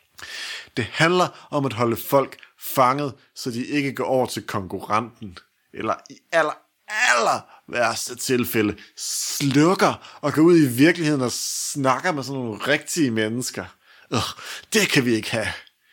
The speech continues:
De skulle nødig sådan få så friske og selvstændige idéer, vel? Øh, øh, ej, fej, fy dig, fej. Netflix, de er nogen, der især har forstået det der med at spore sig ind på folks smag,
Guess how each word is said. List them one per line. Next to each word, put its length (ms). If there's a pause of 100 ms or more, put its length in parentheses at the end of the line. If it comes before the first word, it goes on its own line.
(280)
De 60
skulle 260
nødig 240
sådan 400 (280)
få 140
så 220 (180)
friske 580
og 60
selvstændige 600
idéer, 360
vel? 240 (340)
Øh, 80 (600)
øh, 240 (400)
ej, 100 (380)
fej, 300 (220)
fy 60
dig, 280
fej. 200 (1400)
Netflix, 760 (840)
de 260 (380)
er 120
nogen, 320
der 100
især 440
har 160
forstået 540
det 120
der 240
med 140
at 140
spore 380
sig 240
ind 100
på 80
folks 520
smag, 400